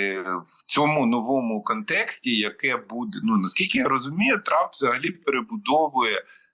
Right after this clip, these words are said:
е, спосіб впливу Америки в світі, який сформувався поступово з сорок п'ятого року і до цього часу, це за вісімдесят років.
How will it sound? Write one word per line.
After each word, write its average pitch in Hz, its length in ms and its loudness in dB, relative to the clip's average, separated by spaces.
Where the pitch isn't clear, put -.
е, 101 220 2
спосіб 139 720 0
впливу 123 560 -2
Америки 131 760 0
в 110 60 -8
світі, 127 560 0
який 92 340 -2
сформувався 113 920 0
поступово 101 760 -2
з - 80 -2
сорок 101 260 0
п'ятого 101 460 -2
року 180 420 0
і 107 100 0
до 110 160 -4
цього 131 300 0
часу, - 460 -4
це 90 140 -10
за 92 140 -6
вісімдесят 107 640 0
років. 82 280 -2